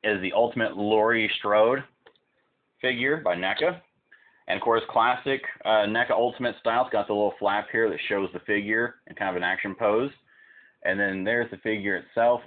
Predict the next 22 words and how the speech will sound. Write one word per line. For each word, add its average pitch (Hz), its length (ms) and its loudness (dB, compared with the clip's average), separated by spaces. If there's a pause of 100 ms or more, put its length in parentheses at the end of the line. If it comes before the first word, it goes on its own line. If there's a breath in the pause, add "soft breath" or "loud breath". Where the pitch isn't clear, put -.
I'm 92 100 -10
trying 117 260 -2
to 104 60 -6
get 107 120 -2
it 101 120 -2
on 98 180 -2
the 90 120 -8
screen 107 260 -4
without 98 200 -2
you 92 140 -6
having 85 320 -4
too 117 100 -4
much 104 280 -4
glare 98 240 -2
from 90 160 -10
the 82 100 -6
light. 117 320 -2 (1200 soft breath)
But 82 160 -4
very, 127 340 -2
very 110 400 -2
cool 90 200 -2
figure. 110 520 -4